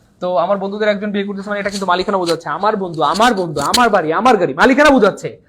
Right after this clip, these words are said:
তাহলে প্রিপোজিশনের পরে সবাই মনে করে, "আল্লাহ, এখানে তো অবজেক্টিভ ফর্ম হবে, তার মানে আনসার হবে এ", কিন্তু না, আমরা জানি এটা হবে না, হবে না, হবে না। কেন?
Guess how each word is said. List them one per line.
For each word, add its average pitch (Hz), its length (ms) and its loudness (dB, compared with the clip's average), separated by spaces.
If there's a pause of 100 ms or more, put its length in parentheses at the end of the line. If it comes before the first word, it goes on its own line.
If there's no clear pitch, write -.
(140)
তাহলে 220 220 -4
প্রিপোজিশনের 208 440 -6
পরে 220 140 -6
সবাই 220 280 -6
মনে 220 140 -8
করে, 214 120 -4
"আল্লাহ, 208 400 0
এখানে 214 200 -10
তো 220 200 -8 (180)
অবজেক্টিভ 214 380 -4
ফর্ম 220 140 -8
হবে, 202 100 -8
তার 196 100 -6
মানে 208 120 -4
আনসার 208 160 -8
হবে 202 120 -6
এ", 202 260 -2 (180)
কিন্তু 185 180 -10
না, 180 80 -2
আমরা 165 200 -4
জানি 185 160 -2
এটা 185 120 -4
হবে 170 220 -2
না, 185 100 -2
হবে 180 180 -2
না, 180 80 -4
হবে 190 240 -2
না। 170 140 -2 (840)
কেন? 214 220 -4